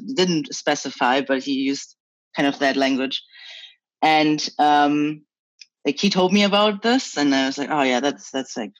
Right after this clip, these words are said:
really bad." And he's, "Yeah, yeah, it's, uh, totally outrageous." I was like, "Yeah, so what are you gonna do about it?" And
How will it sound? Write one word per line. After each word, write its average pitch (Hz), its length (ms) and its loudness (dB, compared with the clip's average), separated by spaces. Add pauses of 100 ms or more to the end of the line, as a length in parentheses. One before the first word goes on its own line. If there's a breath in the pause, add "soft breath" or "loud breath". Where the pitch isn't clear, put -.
really 123 340 -6
bad." 120 240 2
And 127 180 -4
he's, 127 160 -4
"Yeah, 127 220 -6
yeah, 131 240 -12
it's, 123 160 -16
uh, 104 240 -8
totally 131 240 0
outrageous." 139 480 0 (300 loud breath)
I - 20 0
was 147 80 0
like, 143 140 2
"Yeah, 160 100 4
so 151 400 0
what 160 160 0
are 202 60 4
you 196 80 4
gonna 170 160 2
do 240 220 2
about 120 340 2
it?" 110 160 -6 (920)
And 143 400 4